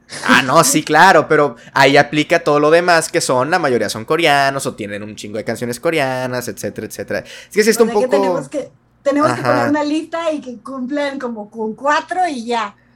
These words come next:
Speaker 1: Sí.
Speaker 2: No puede ser K-pop. No sé, no
Speaker 1: Eh,
Speaker 2: sé, está, está complicado.
Speaker 1: está
Speaker 2: Igual,
Speaker 1: complicado, pero sí me pongo un poco de lado de, de Teddy Parker. O sea, sí es un poco así como de,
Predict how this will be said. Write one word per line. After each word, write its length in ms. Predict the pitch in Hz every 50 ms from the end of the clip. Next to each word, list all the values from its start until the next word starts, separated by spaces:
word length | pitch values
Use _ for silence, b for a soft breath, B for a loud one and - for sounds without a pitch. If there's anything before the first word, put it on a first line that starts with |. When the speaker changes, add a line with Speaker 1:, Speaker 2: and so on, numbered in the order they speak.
| _
Speaker 1:
Sí. 180 | - - - 127
Speaker 2:
No 40 | 123 120 120
puede 200 | 120 120 117 -
ser 200 | - 220 214 -
K-pop. 400 | - 226 208 208 - 214 208 202 _ _ _ _ _
No 180 | - 247 262 269
sé, 360 | 285 147 147 147 147 147 -
no 60 | -
Speaker 1:
Eh, 60 | 294 -
Speaker 2:
sé, 120 | - 349
está, 240 | 349 - - 339 370
está 180 | - - - -
complicado. 600 | 427 415 359 370 339 - 269 262 262 254 214 208 B B B
Speaker 1:
está 220 | 156 160 - - 196
Speaker 2:
Igual, 100 | 220 233
Speaker 1:
complicado, 420 | 233 220 226 - - 185 180 170
pero 160 | 185 185 180
sí 80 | 180 190
me 120 | 196 208
pongo 640 | 208 220 208 208 208 208 202 196 190 185 175 170 160
un 140 | 156 165
poco 400 | 160 - - 165 165 165 175 180
de 100 | 180 175
lado 360 | 151 127 117 117 127 139 147 147
de, 580 | 143 131 120 110 104 104 95 95 - - - _ _ _ _ _ _ _ _ _ _
de 160 | - 123 127
Teddy 240 | 120 - 131 127 135
Parker. 400 | 131 - 113 107 104 - - - -
O 40 | 107
sea, 140 | - 117 107
sí 100 | - 143
es 100 | 131 156
un 80 | 151
poco 180 | - 156 151 156
así 160 | 147 - 139
como 200 | - 147 147 139
de, 100 | 135 -